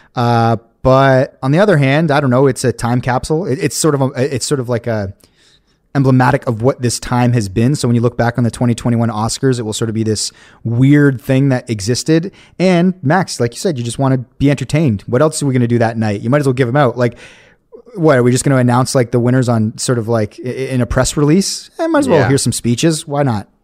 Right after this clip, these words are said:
Speaker 2: The, the last thing I'll say on this, um, you know, people historically,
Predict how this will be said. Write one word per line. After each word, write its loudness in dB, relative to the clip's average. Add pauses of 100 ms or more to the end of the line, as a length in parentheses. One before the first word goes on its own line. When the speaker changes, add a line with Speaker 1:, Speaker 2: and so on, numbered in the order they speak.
(240)
Speaker 2:
The, -2
the 0
last 0
thing -6 (360)
I'll -8
say -4
on -4
this, -8 (200)
um, -6 (440)
you -2
know, 2
people 2
historically, 0